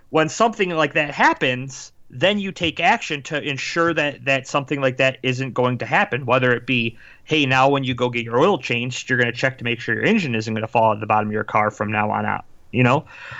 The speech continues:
So Riot has a huge, a task in front of them in the fact of, you know, they're, whether this is true or not,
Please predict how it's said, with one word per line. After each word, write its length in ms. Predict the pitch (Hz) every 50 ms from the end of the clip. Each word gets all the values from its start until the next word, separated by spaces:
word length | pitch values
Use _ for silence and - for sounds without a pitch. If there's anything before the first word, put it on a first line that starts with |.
| - - - _ _
So 480 | _ - - - 202 170 160 160 151 -
Riot 320 | - 135 170 214 247 254 170
has 200 | 156 175 160 143 143 - -
a 100 | 156 127
huge, 920 | 127 - - - - 196 208 214 214 214 214 208 165 - - - - - - - - _ _ _ _ _
a 60 | 127
task 480 | - - 175 170 175 175 - - - - -
in 160 | 147 143 139
front 320 | 131 - - 151 147 151 147
of 100 | 131 120
them 380 | 127 123 120 117 113 117 113 - - -
in 180 | 131 131 131 131
the 80 | 127
fact 400 | 123 - 143 139 139 135 - - -
of, 540 | 120 123 120 120 120 120 117 113 113 - - - - -
you 120 | 131 127
know, 200 | 120 113 117 113
they're, 340 | 113 113 131 127 123 - - - _ _ _ _ _ _ _ _ - -
whether 420 | 127 113 156 175 180 190 185 170
this 300 | 139 131 165 170 - -
is 120 | 143 127
true 340 | - - - - 180 202 226
or 180 | 208 202 190 160
not, 320 | 139 127 120 113 117 -